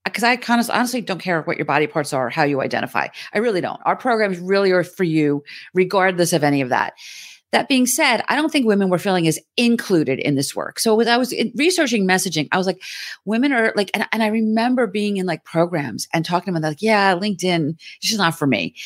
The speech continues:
And I'm like, "Really?" 'Cause this is where business is happening. This is, there's so much opportunity. Like, this is where you sell your biggest packages. So we shifted to She's Linked Up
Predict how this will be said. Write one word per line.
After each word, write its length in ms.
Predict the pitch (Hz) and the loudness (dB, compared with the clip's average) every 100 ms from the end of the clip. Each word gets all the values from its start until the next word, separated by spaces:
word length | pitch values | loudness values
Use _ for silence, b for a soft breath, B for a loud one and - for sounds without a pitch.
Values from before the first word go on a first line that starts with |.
| B - | B 0
And 80 | |
I'm 120 | 240 240 | 2 2
like, 160 | 233 | 0
"Really?" 380 | 196 247 294 320 | 0 0 2 0
'Cause 340 | 311 240 - - | 0 -2 -2 -6
this 220 | 220 220 233 | -2 0 0
is 100 | 247 | 0
where 100 | 247 | 2
business 320 | 233 226 214 | 2 2 0
is 80 | 220 | 0
happening. 420 | 240 233 185 156 | 2 2 2 2
This 120 | 190 | 0
is, 80 | 214 | -2
there's 240 | 220 226 | -2 0
so 140 | 269 262 | 2 2
much 200 | 269 - - | 0 0 -2
opportunity. 680 | 233 226 262 262 185 147 B B B | -2 -2 0 2 2 0 B B B
Like, 140 | 190 | -4
this 220 | 214 262 269 | 0 0 -2
is 100 | 233 | 0
where 100 | 262 | 2
you 160 | 233 | 2
sell 440 | - - 247 240 208 | 0 2 2 2 2
your 160 | 214 | 0
biggest 600 | 165 202 190 190 - - B B B | 0 0 2 2 0 -6 B B B
packages. 680 | - 277 320 226 151 - - - B B B B B | -4 0 2 0 0 -4 -8 -10 B B B B B
So 640 | - 269 247 233 226 226 _ _ _ _ _ _ _ _ _ - - 233 | -2 2 4 4 2 -2 _ _ _ _ _ _ _ _ _ -12 -4 0
we 80 | |
shifted 300 | - 277 285 | 2 2 2
to 80 | 269 | 0
She's 240 | - 233 196 | 0 0 0
Linked 180 | 160 | -2
Up 260 | - - | -4 -6